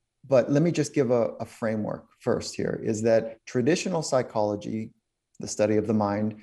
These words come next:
was the study of what was broken, what was not working, what was,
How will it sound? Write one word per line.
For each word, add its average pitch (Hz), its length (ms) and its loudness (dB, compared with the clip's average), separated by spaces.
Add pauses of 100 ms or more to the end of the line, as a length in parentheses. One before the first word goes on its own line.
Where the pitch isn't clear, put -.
(200)
was 131 160 0
the 135 120 -4
study 170 400 2
of 113 120 0
what 117 220 -2
was 110 160 -4
broken, - 560 -8 (380)
what 127 140 0
was 117 200 0
not 104 420 0
working, - 540 -14
what 123 320 2
was, 113 640 2